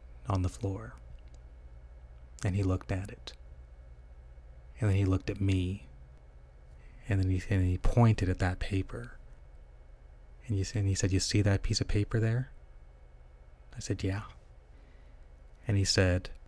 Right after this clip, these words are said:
"You don't take that piece of paper.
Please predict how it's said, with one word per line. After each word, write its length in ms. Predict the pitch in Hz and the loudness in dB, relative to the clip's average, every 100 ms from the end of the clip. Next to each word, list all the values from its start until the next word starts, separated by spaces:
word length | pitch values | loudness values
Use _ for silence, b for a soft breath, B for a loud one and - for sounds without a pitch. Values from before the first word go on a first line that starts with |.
| - - - - - - - - | -20 -20 -20 -20 -20 -20 -14 -2
"You 380 | 107 113 120 - - | 4 6 4 2 6
don't 380 | 110 107 107 - - | 6 6 2 -2 2
take 460 | 117 104 - - - - - - - - - - - | 4 4 0 -10 -14 -16 -16 -18 -18 -20 -20 -2 6
that 280 | 98 95 | 6 6
piece 220 | - 113 - | 4 4 4
of 80 | |
paper. 540 | - 110 107 110 110 | 6 6 6 0 -8